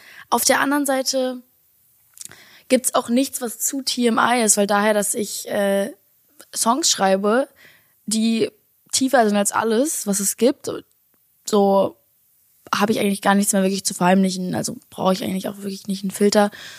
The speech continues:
Solange man meine Songs hört, ist eigentlich, gibt's überhaupt gar nichts mehr zu erzählen. Deswegen, vielleicht kommt zwischendurch einfach mal ein bisschen Tee. You never know.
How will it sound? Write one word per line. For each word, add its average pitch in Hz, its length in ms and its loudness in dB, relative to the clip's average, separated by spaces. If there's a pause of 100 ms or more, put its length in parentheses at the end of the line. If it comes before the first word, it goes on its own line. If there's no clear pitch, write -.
(100)
Solange 190 400 2
man 190 480 -4
meine 196 240 0
Songs 196 380 -2
hört, 196 180 -4
ist - 140 -8
eigentlich, 190 560 -4 (1120)
gibt's 190 200 0
überhaupt 185 300 2
gar 185 140 2
nichts 190 180 -2
mehr 185 140 -4
zu - 100 -2
erzählen. 185 440 -6 (580)
Deswegen, 254 680 2 (1040)
vielleicht 190 360 4
kommt 196 280 -6
zwischendurch 214 380 -2
einfach 208 140 2
mal 214 100 -2
ein 214 80 -4
bisschen 233 240 -4
Tee. 294 480 2
You 208 120 -2
never 233 240 2
know. 233 340 2